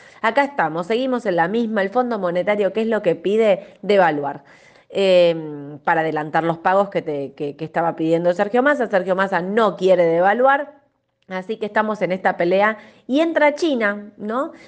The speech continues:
Eh, el vocero, digamos, del F M I, eh, que, que pertenece al F M I de China, dice que China nos va a autorizar, en todo caso, si no destrabamos el acuerdo,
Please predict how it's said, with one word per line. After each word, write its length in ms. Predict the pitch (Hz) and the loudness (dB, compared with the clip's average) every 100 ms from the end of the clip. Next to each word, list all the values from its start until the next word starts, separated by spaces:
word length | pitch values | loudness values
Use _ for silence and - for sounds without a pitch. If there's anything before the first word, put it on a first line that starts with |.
| - - | -16 -2
Eh, 680 | 208 196 185 180 180 175 185 | 0 2 4 4 4 4 2
el 160 | 185 | 0
vocero, 1120 | 185 196 196 233 240 247 247 233 202 185 175 160 | 2 0 2 2 4 4 4 4 2 2 0 -4
digamos, 560 | 165 180 196 196 180 | -4 -4 -4 -6 -6
del 240 | 160 160 180 | -4 -2 -2
F 220 | 185 185 | -2 -2
M 220 | 180 170 | 0 0
I, 400 | 185 196 202 - - | 2 2 0 -4 -6
eh, 280 | 147 - - | -6 -8 -10
que, 200 | 156 151 | -8 -4
que 100 | 160 | -4
pertenece 480 | 165 151 165 220 220 | -2 -4 -2 0 2
al 80 | 170 | 0
F 140 | 175 | 0
M 180 | 165 165 | -2 0
I 80 | 180 | 2
de 220 | 180 180 | 0 0
China, 440 | 254 247 254 285 - - - | -4 -2 0 -2 -6 -18 -4
dice 320 | 320 330 339 | -2 0 0
que 120 | 254 | 0
China 280 | 254 277 302 | 0 -4 -2
nos 180 | 254 214 | -2 2
va 60 | 220 | 0
a 20 | |
autorizar, 640 | 226 220 175 170 190 214 | 2 -2 -4 0 2 2
en 220 | 190 175 | -2 0
todo 260 | 254 269 226 | 4 4 4
caso, 340 | 202 196 180 | 0 -2 -4
si 200 | 170 156 | -6 -6
no 100 | 160 | -4
destrabamos 720 | 196 190 180 160 180 185 180 180 | -4 -4 -2 2 2 0 -4 -4
el 140 | 165 | -2
acuerdo, 480 | 180 208 220 247 | -2 0 0 0